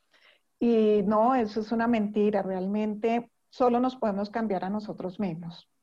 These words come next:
¿no? Eh, y desde nuestro cambio se puede reflejar el cambio en los demás.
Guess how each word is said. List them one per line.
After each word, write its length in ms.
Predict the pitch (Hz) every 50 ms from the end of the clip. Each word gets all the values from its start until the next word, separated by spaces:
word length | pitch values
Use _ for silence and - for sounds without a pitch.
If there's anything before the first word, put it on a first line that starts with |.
| _
¿no? 380 | - 190 196 240 311 370 349 - _ _ _ _ _ _ -
Eh, 340 | 208 202 196 190 190 - -
y 160 | - 220 214
desde 360 | 208 208 202 202 196 214 208
nuestro 360 | 208 202 196 196 - 190 190 -
cambio 460 | - 220 220 220 233 247 285 349 466
se 140 | 453 - 285
puede 260 | 247 - 208 185 185 190
reflejar 560 | 214 240 233 - 214 190 226 208 190 180 180
el 160 | 196 208 208
cambio 360 | - 233 208 202 202 208 208
en 140 | 214 214 214
los 160 | 214 220 208
demás. 340 | 202 190 185 180 160 156